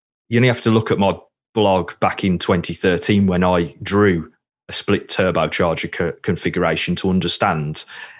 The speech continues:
how much packaging you could save by having the turbocharger at each end with the M G U H in between. Uh, this is why we see the likes of Ferrari and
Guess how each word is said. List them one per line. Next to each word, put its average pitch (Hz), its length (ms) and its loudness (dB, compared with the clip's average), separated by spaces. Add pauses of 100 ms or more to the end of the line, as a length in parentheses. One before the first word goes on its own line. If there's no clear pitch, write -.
how 107 220 2
much - 520 0
packaging 82 640 -2 (100)
you 98 100 -6
could 87 220 -4
save 80 560 -2 (260)
by 90 200 0
having 90 500 0
the - 80 -12
turbocharger 87 800 0
at - 120 -6
each - 260 -2
end 82 380 -2 (300)
with 90 160 -4
the 85 300 0 (360)
M 98 160 0
G 87 140 -2
U 87 260 0
H 87 240 -2
in 85 100 -4
between. 85 500 0 (640)
Uh, 90 220 2 (140)
this 139 220 2
is 123 140 2
why 117 220 4
we 98 160 2
see 95 560 0 (400)
the 101 60 0
likes 95 340 0
of 98 100 -2
Ferrari 92 680 2
and 87 380 -2